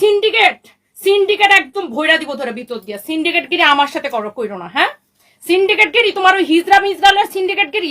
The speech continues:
হিজড়া সহ তোমার ভিতর দিয়া বইরা দিব। ফালতু ছোট লোক কোথাকার, হ্যাঁ?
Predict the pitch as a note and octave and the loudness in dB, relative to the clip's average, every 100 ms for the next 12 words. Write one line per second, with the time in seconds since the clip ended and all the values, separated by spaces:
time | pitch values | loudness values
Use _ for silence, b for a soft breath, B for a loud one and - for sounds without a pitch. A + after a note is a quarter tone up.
0 | A#3+ D4 D#4+ F4 E4+ E4 D4 C4+ B3+ B3 | -6 -6 -2 -2 -2 -4 -4 -6 -6 -8
1 | A#3+ A3 G#3 F#3 E3+ - _ _ _ _ | -6 -8 -10 -12 -16 -20 _ _ _ _
2 | _ _ _ E4 E4+ D#4+ D#4+ E4 E4 E4 | _ _ _ 4 4 2 -4 -12 -8 -6
3 | E4 D#4 D4+ D4 D4 C#4+ F4 _ _ _ | -6 -8 -12 -16 -8 -6 -6 _ _ _
4 | _ C4+ F4+ | _ 0 0